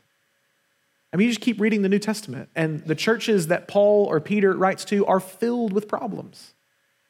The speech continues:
filled with issues, filled with great sin, filled with great misunderstanding. I mean, you think about Paul's writing to the churches in Galatia,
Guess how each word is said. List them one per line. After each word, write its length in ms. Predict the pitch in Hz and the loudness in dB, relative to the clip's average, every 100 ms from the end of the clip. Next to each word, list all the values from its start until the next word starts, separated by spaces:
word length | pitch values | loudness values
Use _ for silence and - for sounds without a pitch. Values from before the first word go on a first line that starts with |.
| - | -12
filled 400 | - 294 285 202 | -2 2 2 2
with 160 | 233 | 0
issues, 420 | 247 233 196 160 - - _ | 0 0 0 -2 -4 -16 _
filled 280 | - 311 262 | 0 2 4
with 280 | 233 - 151 | 0 -2 -2
great 360 | 226 285 277 | 0 0 -2
sin, 600 | - - 277 254 175 117 - | -6 -2 0 2 0 -2 -10
filled 320 | - 302 311 | -2 2 4
with 180 | 202 160 | 2 0
great 320 | 151 254 285 202 | 2 2 2 2
misunderstanding. 1120 | 240 233 233 226 214 233 247 220 135 78 - _ _ _ _ | 2 2 0 0 0 0 2 2 0 -4 -14 _ _ _ _
I 40 | - | 0
mean, 100 | 247 | 2
you 40 | |
think 120 | 285 | 4
about 240 | 233 202 - | 4 2 0
Paul's 360 | 226 233 202 | 2 4 4
writing 300 | 175 208 226 196 | 4 4 2 0
to 60 | |
the 60 | 165 | -2
churches 340 | 180 214 196 | 0 0 2
in 100 | 190 | 2
Galatia, 520 | 170 196 220 175 135 | 4 4 2 2 0